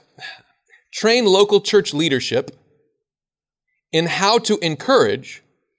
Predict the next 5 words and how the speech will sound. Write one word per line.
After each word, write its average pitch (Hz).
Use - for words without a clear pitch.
intentional 190
spiritual 185
growth 170
in 190
themselves 202